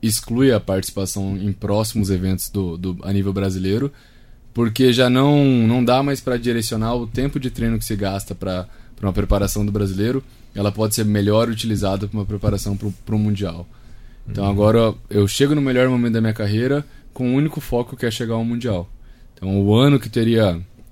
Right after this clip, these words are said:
Speaker 1: três competições passa a ter uma competição só.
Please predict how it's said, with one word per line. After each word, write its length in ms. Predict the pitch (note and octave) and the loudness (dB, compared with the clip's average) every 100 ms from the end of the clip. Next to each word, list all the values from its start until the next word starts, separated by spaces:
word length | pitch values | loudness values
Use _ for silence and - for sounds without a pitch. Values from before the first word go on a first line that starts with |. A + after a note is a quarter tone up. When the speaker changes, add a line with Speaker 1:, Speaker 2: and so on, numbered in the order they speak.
| - | -4
Speaker 1:
três 300 | G2+ B2 B2+ | 2 2 2
competições 720 | A#2+ A2 G#2+ - G#2+ B2 C3+ | -4 -4 -4 -2 -2 -2 -2
passa 300 | - A#2 A2+ | -4 -4 -4
a 20 | A2 | -6
ter 140 | A2+ | -4
uma 180 | A#2 B2+ | -2 -4
competição 520 | C3 A#2+ A#2+ A#2 A#2+ | -8 -8 -8 -8 -12
só. 200 | - F2 | -10 -12